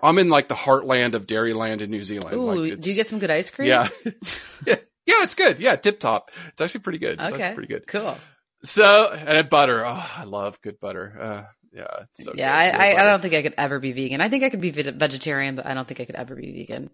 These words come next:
Speaker 1: Uh, you know. So anyways, real quick, 'cause again, it, I think some of the other stuff's more important, but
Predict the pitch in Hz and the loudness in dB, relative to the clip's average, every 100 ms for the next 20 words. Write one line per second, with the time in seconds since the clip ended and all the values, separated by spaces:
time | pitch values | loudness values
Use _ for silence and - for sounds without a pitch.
0 | _ 415 453 359 320 302 - 339 381 160 | _ 2 6 6 4 0 -6 -6 0 0
1 | 107 - _ _ _ _ - 285 285 277 | 0 -6 _ _ _ _ 2 6 8 10
2 | 247 190 262 262 147 139 131 170 151 143 | 8 6 4 6 4 4 2 -10 -14 -12
3 | 160 143 123 113 110 98 120 - - 135 | -12 -8 -4 -4 -6 -12 -16 -18 -16 -12
4 | 127 - 123 110 107 104 98 101 - 92 | -10 -10 -10 -6 -6 -6 -8 -10 -10 -10
5 | 95 92 92 - 95 - 98 | -10 -6 -6 -6 -6 -2 -2